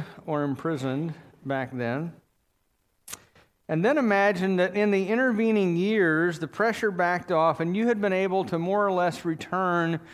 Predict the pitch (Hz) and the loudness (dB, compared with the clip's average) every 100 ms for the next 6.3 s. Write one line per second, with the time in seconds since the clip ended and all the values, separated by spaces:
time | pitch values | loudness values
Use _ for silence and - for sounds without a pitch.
0 | - - 170 156 151 165 147 123 139 131 | -20 -6 -2 0 0 -2 -4 -4 -4 -4
1 | 127 131 123 98 85 - _ _ _ _ | -4 -4 -6 -8 -12 -20 _ _ _ _
2 | _ _ _ _ _ - 160 185 185 190 | _ _ _ _ _ -4 -2 0 2 2
3 | 196 185 160 170 190 202 156 139 180 190 | 2 2 0 0 -2 -2 -4 0 2 4
4 | 160 127 120 123 123 208 208 190 180 156 | 4 2 0 -2 -2 -4 -4 -2 -2 -2
5 | 139 160 170 - 165 139 156 170 151 139 | -2 0 0 -4 -10 -2 2 2 2 2
6 | 139 139 135 | 0 0 -2